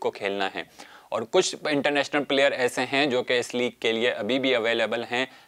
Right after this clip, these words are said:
जिस तरीके से, अ, तैमूर खान साहब ने कहा, उन्होंने अपने एक ट्वीट में, एक स्टेटमेंट में कहा।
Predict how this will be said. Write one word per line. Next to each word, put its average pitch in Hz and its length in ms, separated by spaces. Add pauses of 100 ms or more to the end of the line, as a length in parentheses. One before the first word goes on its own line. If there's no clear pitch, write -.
जिस 113 160
तरीके 117 400
से, 123 180
अ, 107 120
तैमूर 110 600
खान 110 220
साहब 107 220
ने 104 120
कहा, 139 360 (340)
उन्होंने 113 260
अपने 113 220
एक 110 140
ट्वीट 143 280
में, 131 120
एक 117 120
स्टेटमेंट 147 520
में 135 100
कहा। 131 260